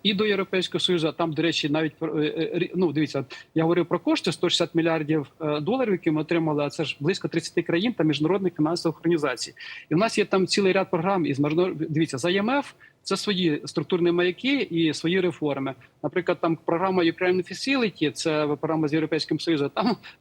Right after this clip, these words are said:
також свої структурні реформи. І дуже часто будь-які програми, які приймаються, там такий є, знаєте, принцип, це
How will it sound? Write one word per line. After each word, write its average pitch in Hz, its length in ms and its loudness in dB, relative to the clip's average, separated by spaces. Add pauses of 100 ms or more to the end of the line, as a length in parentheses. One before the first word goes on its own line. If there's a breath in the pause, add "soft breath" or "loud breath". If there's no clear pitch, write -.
(200)
також 180 400 0
свої 175 220 0
структурні 160 560 2
реформи. 190 680 0 (240 loud breath)
І 175 80 2
дуже 190 200 2
часто 208 380 -2
будь-які 175 360 -2
програми, 170 340 -2
які 151 180 -2
приймаються, 196 540 -2
там 180 200 0
такий 175 260 0
є, 165 120 0
знаєте, 170 320 0
принцип, 214 500 -2
це 175 420 0